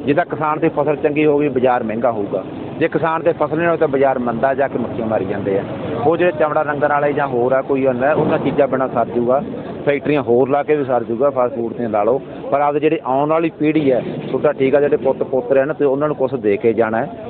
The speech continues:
ਇਹ ਨਹੀਂ ਨਾ ਮੰਨ ਲੈ ਕਿ ਤੁਸੀਂ ਸੁੱਖ ਦੀ ਰੋਟੀਆਂ ਮਿਲਦੀਆਂ ਦੋ ਹੀ ਹੈ, ਭਾਵੇਂ ਤੈਨੂੰ ਕਰੋੜ ਵੱਜਦਾ ਹੈ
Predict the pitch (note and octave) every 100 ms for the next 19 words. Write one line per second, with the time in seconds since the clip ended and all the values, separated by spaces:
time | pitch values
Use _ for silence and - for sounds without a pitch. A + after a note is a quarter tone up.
0 | - C3+ D3 D#3+ E3 D#3 D3 D3 B2+ A#2+
1 | A2 - D3 D#3+ E3 D3+ B2 D3 B2+ C#3+
2 | D3 C3+ D#3 D3 C#3 C#3+ C#3 C3 C3+ D#3
3 | C#3+ A2 - - D3 C#3+ D3+ D#3 D3+ C#3+
4 | C#3+ C#3 D#3 C3+ D3+